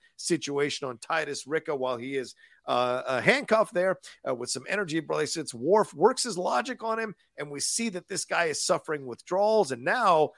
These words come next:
Raffi starts to play with him a, a little bit, and he finally breaks and reveals that he and like-minded souls broke into Daystrom, but the theft was a bit of a distraction, and so was the attack. They stole something more valuable, and then we see his face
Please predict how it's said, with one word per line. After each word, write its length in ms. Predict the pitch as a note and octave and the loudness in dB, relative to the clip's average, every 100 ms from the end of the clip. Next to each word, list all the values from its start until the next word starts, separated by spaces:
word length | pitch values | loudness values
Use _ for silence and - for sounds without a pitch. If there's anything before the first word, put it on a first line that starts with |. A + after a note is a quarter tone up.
| _ - | _ 0
Raffi 440 | D3+ F#3+ - D3+ | 2 2 0 -4
starts 320 | - E3+ D#3 - | 0 2 2 0
to 60 | |
play 220 | C3+ D#3+ G3 | -2 0 2
with 180 | E3 | 0
him 140 | C#3+ C3+ | -4 -6
a, 100 | C3 B2 C3+ | -8 -8 -8
a 60 | |
little 220 | C3 C3 | -4 -4
bit, 220 | A#2 C3 C3 _ _ _ | -4 -6 -6 _ _ _
and 120 | C#3 C#3 | -6 -4
he 220 | G#2+ F#3+ | -4 -4
finally 560 | - - B3 C4+ F#3+ | -2 2 4 4 0
breaks 400 | C#3 D#3 F3 - | 0 4 4 2
and 100 | C#3+ | -6
reveals 360 | C3+ C3 D3+ C3 | -6 -4 -2 -4
that 100 | B2 | -6
he 160 | A#2+ F#3+ | -6 -4
and 80 | |
like-minded 560 | C3+ D#3+ - E3+ D#3 C#3+ | 0 0 0 -4 -4 -4
souls 260 | D3 C3 - | -4 -4 -4
broke 320 | D3+ A3+ A#3+ | 0 0 0
into 140 | G3 | -6
Daystrom, 460 | D3+ D#3 C#3 D#3+ C3+ _ - _ | -2 -2 -2 -6 -6 _ -20 _
but 180 | C#3+ C#3 | -4 -4
the 120 | C#3 _ | -8 _
theft 300 | A#3 C#4+ - | -2 -2 -2
was 160 | D#3 C3 | -8 -8
a 60 | C3 | -4
bit 160 | D#3+ | -2
of 100 | D3 | -2
a 40 | C#3 | -4
distraction, 760 | B2+ - - G#3 B3 - G3 | -6 -6 0 2 2 -2 -6
and 80 | D3+ | -4
so 160 | - D#3+ | 0 2
was 180 | D3+ | 0
the 140 | A#2 C3+ | -4 -8
attack. 480 | B2+ - C#4 A#3+ _ _ - | -8 0 0 0 _ _ -8
They 100 | D3+ | -6
stole 280 | - G#3+ F#3+ | -2 -2 -2
something 340 | F#3+ E3 D3+ | -2 -4 -4
more 180 | D3 D3 | -2 0
valuable, 600 | C#3 E3+ E3+ D#3 D#3 C3+ _ _ _ | 2 2 2 2 2 0 _ _ _
and 140 | C3 C3+ | -4 0
then 180 | C#3+ | 0
we 100 | B2+ | -2
see 320 | B2+ - A3+ F#3 | -4 0 2 4
his 220 | F#3 - | 2 2
face 460 | - D3 C3+ - | 0 0 0 -6